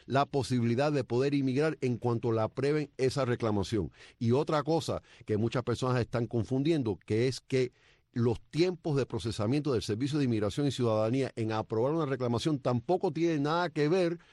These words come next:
con el programa de reunificación familiar cubano. O sea, que inmigración se está demorando dieciocho meses en aprobar su reclamación, tampoco tiene que ver con este programa. Entonces, ¿quién se beneficia? Bueno, las personas que se benefician son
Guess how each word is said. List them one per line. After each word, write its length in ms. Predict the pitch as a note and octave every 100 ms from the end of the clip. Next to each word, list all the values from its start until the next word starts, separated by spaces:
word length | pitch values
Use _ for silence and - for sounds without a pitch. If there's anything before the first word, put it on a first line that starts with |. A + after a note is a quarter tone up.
| -
con 180 | - C#3+
el 80 | D3
programa 380 | C#3 A#2+ A#2+ C#3
de 80 | C#3+
reunificación 440 | C#3 B2+ B2 D3
familiar 300 | D3 D3 D3+
cubano. 260 | D3 F#3+ C#3+
O 40 |
sea, 160 | D3+ C3+
que 120 | B2+
inmigración 420 | B2+ C3 C3 F#3+
se 40 | G3
está 160 | F#3+
demorando 320 | F#3 F3 F#3+
dieciocho 460 | D#3+ C#3 E3 F#3 F3+
meses 340 | F#3+ D#3 A2+ - - C#3
en 160 | C#3 C3+
aprobar 400 | C3+ C3 C#3+ F#3
su 120 | F#3+
reclamación, 600 | E3 D#3+ D#3 D3+ F#3+ F#3+
tampoco 560 | E3 C#3+ B2+ F#3+ F#3 D#3+
tiene 340 | D3+ F#3 F3
que 160 | C#3+ D3+
ver 140 | F3+
con 160 | D3+ D3+
este 180 | D3 D#3
programa. 460 | C3+ B2 F#2 A#1+ - - -
Entonces, 320 | - A#2 G#2+ -
¿quién 240 | F3+ G3
se 140 | - D#3
beneficia? 560 | C3 A#2 G2+ E2+ - - _ -
Bueno, 260 | G2+ E2 - _ _ _ _
las 120 | A2+ A2
personas 380 | A#2 C#3 G#3
que 100 | F3+
se 140 | D3 C3+
benefician 600 | B2 A2 A#2 B2 G#2 F2+
son 360 | - B2+ D2+